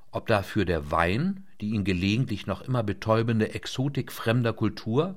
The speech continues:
oder schlicht die Anstrengungen der vergangenen vierundzwanzig Stunden verantwortlich waren. Da hörte er den Namen. Er richtete sich auf. Der Pater hatte den Faden seiner Erzählung wieder aufgenommen,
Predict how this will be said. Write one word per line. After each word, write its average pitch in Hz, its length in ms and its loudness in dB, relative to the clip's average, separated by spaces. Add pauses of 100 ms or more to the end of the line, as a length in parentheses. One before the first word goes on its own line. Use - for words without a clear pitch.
(680)
oder 98 160 2
schlicht - 280 -4
die 117 120 -4
Anstrengungen 107 720 2
der 98 100 0
vergangenen 95 580 0
vierundzwanzig 90 600 -2
Stunden 78 420 -4
verantwortlich 80 600 -8
waren. 80 300 -4 (880)
Da 95 460 4
hörte 90 340 2
er 90 220 -2
den 101 160 0
Namen. 104 460 0 (680)
Er 110 140 4
richtete 117 400 0
sich 113 260 -2
auf. - 280 -4 (340)
Der 107 80 4
Pater 156 420 4
hatte 135 200 2
den 107 160 2
Faden 135 420 2
seiner 113 240 0
Erzählung 123 540 0
wieder 104 180 0
aufgenommen, 123 560 0